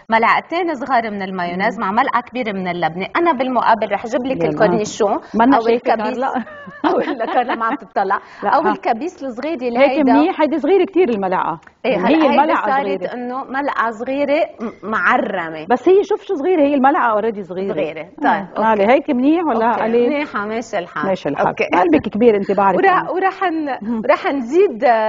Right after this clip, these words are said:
Speaker 1: رح نزيد عليها، آه، البيكلز أو
Speaker 2: <laughs>
Speaker 1: الكورنيشون.
Speaker 2: إيه.
Speaker 1: الكميات الصغار.
Speaker 2: والهيدي
Speaker 1: وكتير
Speaker 2: مع
Speaker 1: مهم.
Speaker 2: السمك ما في أطيب منها
Speaker 1: صحيح.
Speaker 2: الترتار.
Speaker 1: وكتير
Speaker 2: آه.
Speaker 1: مهم للطعمة غيدا إنه نجيب هيدا الكبيس الصغير، لأن
Speaker 2: مم.
Speaker 1: هو رح يعمل كل الفرق ب-،
Speaker 2: صح.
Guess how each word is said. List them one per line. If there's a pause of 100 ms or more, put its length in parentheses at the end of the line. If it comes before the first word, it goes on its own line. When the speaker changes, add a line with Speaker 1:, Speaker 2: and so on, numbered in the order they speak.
(120)
Speaker 1:
رح
نزيد
عليها،
آه،
البيكلز
أو
Speaker 2:
<laughs>
Speaker 1:
الكورنيشون. (200)
Speaker 2:
إيه. (220)
Speaker 1:
الكميات
الصغار. (160)
Speaker 2:
والهيدي
Speaker 1:
وكتير
Speaker 2:
مع
Speaker 1:
مهم.
Speaker 2:
السمك
ما
في
أطيب
منها
Speaker 1:
صحيح.
Speaker 2:
الترتار.
Speaker 1:
وكتير
Speaker 2:
آه.
Speaker 1:
مهم
للطعمة
غيدا (260)
إنه
نجيب
هيدا
الكبيس
الصغير، (280)
لأن
Speaker 2:
مم.
Speaker 1:
هو (120)
رح
يعمل
كل
الفرق
ب-،
Speaker 2:
صح.